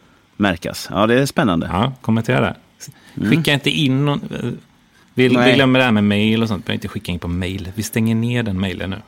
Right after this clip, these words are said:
Speaker 2: Eller?
Speaker 1: Ja, och, och, ja, vi stänger ner. Ni, ni,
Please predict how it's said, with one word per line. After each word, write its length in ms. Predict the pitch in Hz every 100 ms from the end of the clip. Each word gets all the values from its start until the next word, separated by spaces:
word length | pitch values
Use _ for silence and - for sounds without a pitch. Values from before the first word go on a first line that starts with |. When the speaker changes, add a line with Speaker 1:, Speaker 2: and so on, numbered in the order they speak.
| _ -
Speaker 2:
Eller? 160 | -
Speaker 1:
Ja, 320 | 107 110 101 92 -
och, 160 | 110 117 _ _ _
och, 200 | 127 131 - - - - - _ _
ja, 120 | - 120
vi 120 | 131
stänger 320 | - 120 110
ner. 220 | 95 80
Ni, 160 | 110 127
ni, 360 | - 123 135